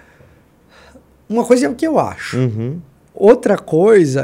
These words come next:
Speaker 1: é o nível de convicção que eu tenho nisso que eu acho. Tem coisas que eu acho que eu tenho um nível de convicção muito alto.
Speaker 2: Hum.
Speaker 1: Tem outras coisas que eu acho que eu tenho um
Speaker 2: Falei,
Speaker 1: nível de convicção muito baixo,
Speaker 2: fa-,
Speaker 1: tá?
Speaker 2: faz igual o Jona.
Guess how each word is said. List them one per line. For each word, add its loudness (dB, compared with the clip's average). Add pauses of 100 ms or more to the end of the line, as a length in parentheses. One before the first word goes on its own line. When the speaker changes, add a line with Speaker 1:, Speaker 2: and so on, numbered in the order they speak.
Speaker 1:
é -2
o 4
nível 2
de -6
convicção -4
que -8
eu 0
tenho -2
nisso -4
que -4
eu 2
acho. -2
Tem -4
coisas 0
que -2
eu 4
acho 2
que -4
eu 0
tenho 4
um 4
nível 2
de -2
convicção -4
muito 2
alto. 4
Speaker 2:
Hum. -4
Speaker 1:
Tem 4
outras 6
coisas 2
que -2
eu 4
acho 4
que 0
eu -2
tenho 2
um 4
Speaker 2:
Falei, 4
Speaker 1:
nível 4
de -2
convicção 0
muito -4
baixo, 2
Speaker 2:
fa-, 6
Speaker 1:
tá? 2
Speaker 2:
faz 4
igual 6
o 6
Jona. 2